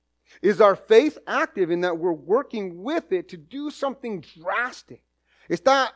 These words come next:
activa nuestra fe en que, en, en el sentido de que estamos trabajando con ella para hacer algo drástico? Or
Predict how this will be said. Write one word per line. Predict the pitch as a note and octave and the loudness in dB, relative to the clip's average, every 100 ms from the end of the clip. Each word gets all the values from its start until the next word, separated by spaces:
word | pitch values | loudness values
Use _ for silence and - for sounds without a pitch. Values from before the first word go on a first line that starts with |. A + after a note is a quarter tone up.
| G#3+ | -6
activa | A#3 C#4 C#4 | -6 -2 0
nuestra | B3 - G#3 F3 | -2 -2 -2 0
fe | G#3+ B3 | 2 2
en | G#3 | 0
que, | - F#3 E3 - _ _ _ | 2 2 2 -4 _ _ _
en, | F#3 F#3+ | -2 0
en | G3+ | 2
el | F#3+ F3 | 0 0
sentido | F#3 E3 A3+ B3 A3 | -2 -2 -4 2 4
de | F#3 | 2
que | - F#3 E3+ | 2 0 2
estamos | D#3+ - A3 A#3+ | -2 0 0 0
trabajando | A#3 F#3+ F3 - G#3+ A3+ - | -2 -2 -2 -2 -2 0 -2
con | F#3+ E3+ | -4 -4
ella | - C4 A#3 F3+ - | -4 -2 2 2 0
para | E3+ D#3+ | -2 -2
hacer | - F#3+ - | -2 -2 -2
algo | G3+ A#3 A3 G3+ | -2 -2 -2 -4
drástico? | E3 G3 G#3+ - - - - _ _ _ _ _ _ _ _ _ _ _ _ _ _ - | 2 4 2 0 -20 -20 -20 _ _ _ _ _ _ _ _ _ _ _ _ _ _ 2
Or | A#3+ C#4+ D#3+ G3+ | 6 6 4 -2